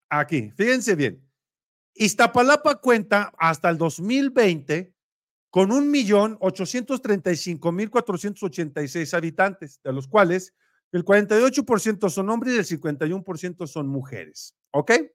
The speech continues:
¿Hasta aquí vamos bien? Ok. Bueno, pues ella llevó,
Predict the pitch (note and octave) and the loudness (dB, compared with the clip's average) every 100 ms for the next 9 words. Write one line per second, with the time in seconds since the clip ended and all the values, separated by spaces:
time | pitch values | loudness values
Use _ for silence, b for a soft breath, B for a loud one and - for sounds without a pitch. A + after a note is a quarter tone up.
0 | _ _ _ _ _ - F3 G#3 G#3+ C4 | _ _ _ _ _ -2 0 0 4 6
1 | C4+ C4+ A3+ A3+ D3 C3 _ _ _ - | 8 6 6 4 4 -2 _ _ _ -8
2 | B2 - F2+ _ B2+ C3 C#3 C#3 G#3+ B3+ | -8 -8 -20 _ -4 -4 -6 -4 2 4
3 | A#3 F3+ E3 A3+ B3 B3+ | 4 0 4 6 4 0